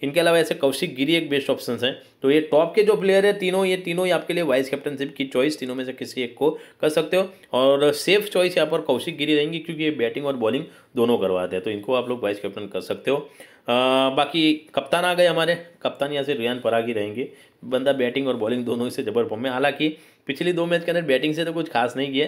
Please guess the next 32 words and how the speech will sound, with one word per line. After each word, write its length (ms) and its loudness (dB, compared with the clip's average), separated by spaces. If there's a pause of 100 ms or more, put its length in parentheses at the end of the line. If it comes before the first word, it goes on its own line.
(120)
नज़र 260 2
लग 180 2
गई 100 2
मेरी, 240 0
क्योंकि 440 -8
मैंने 240 2
बहुत 340 2 (520)
ज़्यादा 400 2
इनका 680 0
यहाँ 220 0
पर 160 -2
क्या 120 -2
बोलते 240 -4
हैं 80 -2
ना, 60 -10
प्रशंसा, 800 -6
प्रशंसा, 640 -4 (320)
प्रशंसा 380 0
कर 140 0
दी 320 -4 (240)
और 340 0
मेरी 260 -4
नज़र 240 0
लग 160 0
गई। 160 -4
सॉरी, 420 -4
चाह-, 400 -4
क्षमा 360 -4
चाहूँगा, 240 -2
लेकिन 200 -4
फिर 140 -6
भी 220 -4